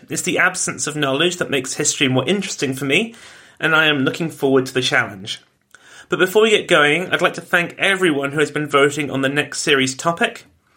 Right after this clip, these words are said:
I'm gonna keep this up for another two weeks,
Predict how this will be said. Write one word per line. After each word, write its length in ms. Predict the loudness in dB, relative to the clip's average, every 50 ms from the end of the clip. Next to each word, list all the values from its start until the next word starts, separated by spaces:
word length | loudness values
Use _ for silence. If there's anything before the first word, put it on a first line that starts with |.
| _ _ _ _ _ _ _ _ _ _
I'm 120 | -6 0
gonna 220 | 0 2 0 0 -2
keep 280 | -2 -6 -8 -4 -2
this 160 | -2 0 2
up 180 | 2 2 2 0
for 140 | -4 -4 0
another 180 | 0 0 0
two 360 | 0 -2 -4 -4 -2 -2 0 2
weeks, 440 | 2 2 0 0 -4 -8 -8 -8